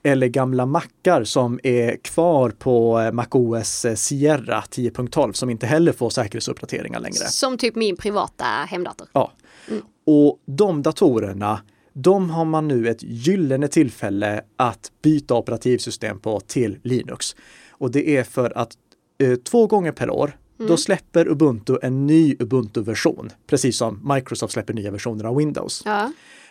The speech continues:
Speaker 1: Men vartannat år så är en av de här Ubuntu-versionerna en så kallad L T S-version, en Long Term Support-version som underhålls i fem år.
Speaker 2: Okej.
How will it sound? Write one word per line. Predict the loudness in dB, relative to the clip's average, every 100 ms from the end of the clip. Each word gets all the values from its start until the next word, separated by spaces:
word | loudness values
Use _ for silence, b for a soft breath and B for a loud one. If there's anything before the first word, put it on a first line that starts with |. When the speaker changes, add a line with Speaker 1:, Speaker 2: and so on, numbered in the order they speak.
| B
Speaker 1:
Men | -2 -2
vartannat | -4 -4 -2 -2 -2 -2
år | -2 -4 -10 _
så | -2 0
är | 0 -2
en | -2 -2 0
av | 0
de | 0 0
här | 0 -2
Ubuntu-versionerna | -2 -4 -4 -6 0 0 0 -4 -6
en | -8
så | -8
kallad | -6 -6 -6 -2
L | 2 2 -2 -4
T | -2 0 -2
S-version, | -6 -6 -10 -6 -4 0 0 0 -8 B B B
en | -6 -6 -8 b
Long | -2 2 2 0
Term | -2 -2 0
Support-version | -2 -6 -2 0 0 -2 -6 -2 0 -2 -6 B
som | -6 -4 0
underhålls | -2 0 0 -2 -2 -6
i | -8
fem | -4 -6 -4 0
år. | 2 0 -4 _ _
Speaker 2:
Okej. | -10 -2 0 0